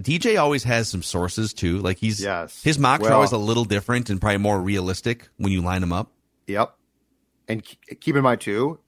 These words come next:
Speaker 2: it's the last pre-combine mock. Next week will change the world.
Speaker 1: <laughs>
Speaker 2: The
Speaker 1: Yes.
Speaker 2: football world.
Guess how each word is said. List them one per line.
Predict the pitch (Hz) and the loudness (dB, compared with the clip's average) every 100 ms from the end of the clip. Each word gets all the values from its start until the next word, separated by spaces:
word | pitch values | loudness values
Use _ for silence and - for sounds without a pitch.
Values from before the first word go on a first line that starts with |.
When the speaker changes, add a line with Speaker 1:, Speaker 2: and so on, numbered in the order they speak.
| _ _ - | _ _ -8
Speaker 2:
it's | 110 - | -8 -8
the | - 107 | -10 -8
last | 98 95 98 117 - _ | -4 0 2 0 -4 _
pre-combine | 117 107 - 78 92 92 120 127 139 | -10 -10 -12 -12 -6 -4 -2 -4 -10
mock. | 135 139 156 - _ _ _ _ _ _ _ _ | -8 -6 -6 -12 _ _ _ _ _ _ _ _
Next | 110 151 180 | 4 4 6
week | 165 147 | 0 2
will | 110 | 0
change | 104 98 87 | -2 -6 -6
the | 92 | -10
world. | 82 78 65 _ | -10 -12 -14 _
Speaker 1:
<laughs> | _ _ - - - - - 127 - | _ _ -20 -20 -14 -10 -8 -8 0
Speaker 2:
The | 131 | 2
Speaker 1:
Yes. | 85 - | 2 8
Speaker 2:
football | 170 - 143 131 123 123 | 6 8 4 6 6 6
world. | 120 117 | 6 4